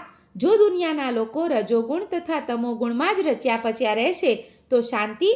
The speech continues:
અને સમૃદ્ધિ આવી શકશે નહીં. રજોગુણમાં લોકો લાલચુ થઈ જાય છે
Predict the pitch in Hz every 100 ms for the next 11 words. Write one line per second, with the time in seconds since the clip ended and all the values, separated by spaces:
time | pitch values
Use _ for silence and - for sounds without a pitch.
0 | - 247 233 226 214 196 208 185 294 247
1 | - 190 185 226 262 262 370 392 427 359
2 | 175 - _ _ _ _ _ _ _ _
3 | _ _ _ _ 202 262 359 427 453 427
4 | 453 427 262 294 381 302 196 196 330 370
5 | 330 214 208 185 180 170 170